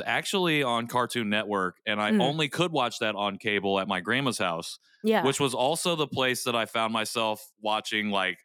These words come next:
Speaker 1: anime, anime shows that are outside of Dragon Ball Z, like, with,
Speaker 2: Right.
Speaker 1: like, on Toonami,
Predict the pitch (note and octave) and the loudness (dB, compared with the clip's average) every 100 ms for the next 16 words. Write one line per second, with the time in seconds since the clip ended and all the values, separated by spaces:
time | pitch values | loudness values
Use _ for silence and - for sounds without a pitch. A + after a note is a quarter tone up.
0 | _ _ _ _ - G#2+ A#2 C3 C#3 C#3+ | _ _ _ _ -4 -2 0 0 0 0
1 | C3 C#3 C#3+ D3 D3 - D3 D3 C3 G#2+ | 0 0 0 0 0 0 0 2 0 0
2 | A2 G2+ A#2+ B2+ C3+ B2+ A#2+ A2+ A2+ A2+ | 0 2 -2 0 0 0 0 0 0 -2
3 | G#2+ G2 G#2 A2+ G#2+ F#2+ - G2+ G2 A#3+ | -2 0 2 2 2 0 0 2 4 4
4 | F#3+ F#2 - _ _ - A2 G#2+ - G#2+ | 2 0 -4 _ _ -2 -2 -2 -4 -2
5 | G#2 F2 | -2 -4